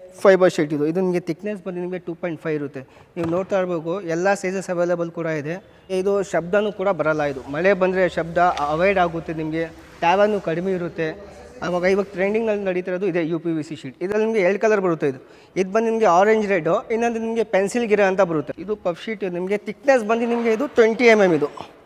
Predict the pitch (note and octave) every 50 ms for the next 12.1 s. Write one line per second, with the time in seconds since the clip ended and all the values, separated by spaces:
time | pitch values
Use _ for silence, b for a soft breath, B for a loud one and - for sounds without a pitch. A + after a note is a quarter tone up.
0 | B B B B B B B E3 G3 A3+ A#3+ A#3+ A#3+ B3 A#3+ A#3+ A#3 - - G#3
1 | G#3+ A3 A3+ A3 A3+ A3 G#3+ A3 G#3+ G#3+ G#3+ G#3+ A3+ A3 G#3 - F3+ F3 - -
2 | A#3+ A3+ A3+ A3+ A3+ A3+ A3+ A#3 A3+ A3+ - G3 - - A#3+ A3+ G#3 G#3 G#3 G3
3 | G3 - G3+ G#3 G3+ G3+ F#3 F3 F#3+ G#3 G#3+ G#3+ A3+ A3+ A3+ G#3 G3+ G3+ G#3 -
4 | A#3 B3 B3 A#3 - - A3+ A#3 A3+ - C#4 - - G3 G3+ G3+ G3 G#3 G3+ G#3
5 | A3 G#3 G3 G3+ G#3+ A#3+ G3 D#3 E3+ F3+ F3+ F3+ F3 F3 E3 D3 B2+ C3 A2+ -
6 | B B B B B B B B B B - F3 G3 G3 F#3+ E3+ F#3+ A3 A3+ A3
7 | B3+ A#3 A3+ A3 G3 F#3 A3 A3+ A3 A3+ G#3+ A3 A3 A3 A3 A3+ G#3+ - F#3+ F3
8 | - - G#3+ G#3 G#3 G#3 G3+ F#3+ F#3+ A3 A#3 A3+ G3+ F3+ F#3 G3+ - D3+ C3 -
9 | - D3+ C#3+ C3+ - C3+ C3+ B2+ B2+ B2 A#2+ - b b b b b b b F3+
10 | F3+ A3 A3+ A3 A3+ A3+ A3+ A3 A3 A3+ A3+ A3+ G#3+ F#3+ F#3 - - G#3 G3 -
11 | - A#3+ A3+ A3+ A3 G#3+ A3+ A3 G#3 - - G#3+ G#3+ G#3+ G3+ G3+ F3+ G3 F#3 G3
12 | G3+